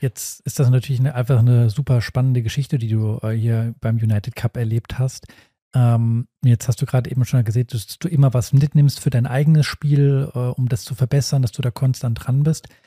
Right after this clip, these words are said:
Ähm, jetzt hat der Joel in der Einleitung schon gesagt, du bist aktuell um die, ähm, im Einzel um Weltranglistenplatz, äh, zweihundertachtzig.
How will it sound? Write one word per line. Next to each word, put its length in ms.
Ähm, 340
jetzt 120
hat 100
der 80
Joel 360
in 120
der 160
Einleitung 420
schon 180
gesagt, 380
du 40
bist 400
aktuell 600
um 240
die, 280
ähm, 280
im 100
Einzel 460
um 360
Weltranglistenplatz, 920
äh, 160
zweihundertachtzig. 1000